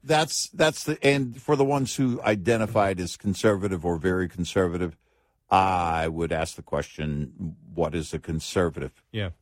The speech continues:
Speaker 2: that's true.
Speaker 1: I'd qualify the group first,
Speaker 2: Mm-hmm.
Speaker 1: but, but, but I
Speaker 2: Well, we've always
Speaker 1: there, many, many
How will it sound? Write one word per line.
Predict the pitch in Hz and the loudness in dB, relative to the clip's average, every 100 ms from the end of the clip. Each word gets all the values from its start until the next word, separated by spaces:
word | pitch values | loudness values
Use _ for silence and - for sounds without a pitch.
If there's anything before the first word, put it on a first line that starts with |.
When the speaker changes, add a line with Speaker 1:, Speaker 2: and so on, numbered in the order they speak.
| _ | _
Speaker 2:
that's | 87 - | -20 -20
true. | - 101 | -2 -2
Speaker 1:
I'd | 92 | 0
qualify | 104 92 87 85 | 2 2 2 0
the | 73 | -2
group | 71 85 82 _ _ _ _ | -2 -4 -4 _ _ _ _
first, | - 80 95 | -8 -8 -8
Speaker 2:
Mm-hmm. | 92 | -10
Speaker 1:
but, | 90 82 101 | -6 -6 -2
but, | 90 131 110 _ _ _ _ 131 | 4 6 4 _ _ _ _ 8
but | 240 240 _ - | 8 8 _ 4
I | 202 185 - | 4 4 -2
Speaker 2:
Well, | 139 117 - 120 | 0 0 0 -2
we've | 143 139 | 2 6
always | 147 156 143 214 - | 6 8 8 8 2
Speaker 1:
there, | 208 - 165 | -6 0 4
many, | 220 233 220 | 4 2 0
many | 165 170 190 240 | 2 4 4 2